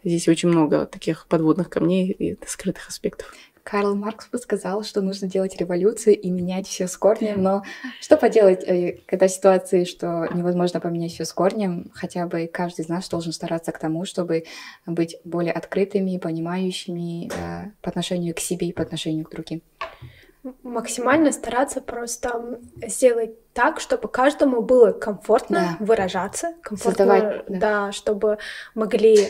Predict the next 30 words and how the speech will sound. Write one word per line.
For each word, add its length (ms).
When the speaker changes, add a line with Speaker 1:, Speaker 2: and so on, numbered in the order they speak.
Speaker 3:
сосуществовать 1200
в 40
этом 280
обществе, 500
потому 280
что 440
все 220
мы 140
как 200
бы 100
часть 340
общества. 580
И 60
чтобы 400
это 160
общество 460
было 240
здоровым, 800
не 120
только 300
физически 560
и 60
ментально, 560
наверное, 380
главное, 380
чтобы 480
каждый 520
внес 340
какую-то 460
лепту 640